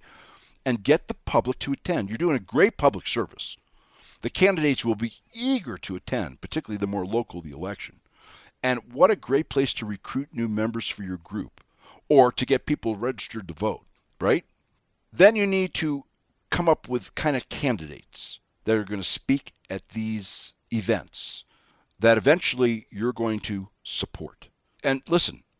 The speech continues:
no position is too small. You can't believe how many positions. I brought a story to you about this little county in Montana. This was probably a year and a half ago,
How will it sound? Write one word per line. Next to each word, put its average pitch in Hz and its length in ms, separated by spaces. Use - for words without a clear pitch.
no 135 420
position 143 640
is 113 140
too - 180
small. - 420
You 151 80
can't 220 300
believe 170 600
how 123 120
many 135 160
positions. 120 480
I 143 40
brought 180 200
a - 40
story 123 500
to - 140
you 95 140
about 90 300
this - 180
little 123 380
county 139 340
in 107 60
Montana. 98 720
This - 160
was 104 160
probably 98 340
a 87 60
year 104 240
and 110 80
a - 20
half 95 260
ago, - 300